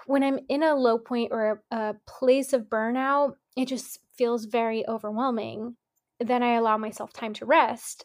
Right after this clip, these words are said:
and I'm like, "This is amazing. This is everything <laughs> I've ever wanted. I am so happy, and I'm so grateful always," but it can catch up with me at times. And I also think going out of town,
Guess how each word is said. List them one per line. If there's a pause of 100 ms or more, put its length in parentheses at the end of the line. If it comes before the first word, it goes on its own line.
(160)
and
I'm
like, (220)
"This
is
amazing.
This
is
everything
<laughs>
I've
ever
wanted.
I
am
so
happy,
and
I'm (300)
so
grateful
always,"
but (280)
it
can
catch
up (160)
with
me
at
times. (480)
And
I
also
think (240)
going
out
of
town,